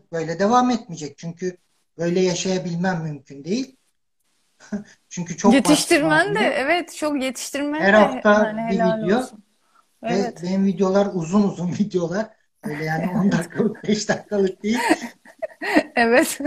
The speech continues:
Speaker 1: Dolayısıyla bu şekilde yaşayabilmem mümkün değil. Belki podcast'te evrilebilir.
Speaker 2: Aa.
Speaker 1: Şurada yapmak istediğim, bir denizcinin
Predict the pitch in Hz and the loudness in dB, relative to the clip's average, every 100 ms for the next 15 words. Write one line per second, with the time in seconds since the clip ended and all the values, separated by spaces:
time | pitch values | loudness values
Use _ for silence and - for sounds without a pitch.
0 | 285 165 175 175 196 190 185 196 202 190 | -2 -2 -6 -6 -4 -2 0 0 0 0
1 | 190 196 180 196 190 190 185 185 185 175 | 0 0 0 0 0 0 0 0 -2 -6
2 | 165 156 185 220 170 202 214 - 214 220 | -8 -4 0 0 4 4 4 -2 -6 -4
3 | 220 - 208 202 - 214 214 185 185 165 | -4 -2 -2 -2 -6 -4 -2 -2 -6 -6
4 | 180 180 151 139 123 _ _ _ _ _ | -6 -6 -8 -12 -14 _ _ _ _ _
5 | _ _ _ 226 233 285 339 320 302 277 | _ _ _ -2 -2 0 0 0 0 0
6 | 262 226 185 190 190 196 - 220 214 185 | 0 2 2 2 4 2 4 2 2 -6
7 | - 185 170 233 - _ _ _ _ _ | -2 -2 2 0 -2 _ _ _ _ _
8 | _ _ _ _ 156 262 220 175 208 208 | _ _ _ _ 2 4 4 6 8 10
9 | 208 - 190 180 262 - | 8 4 0 2 0 -2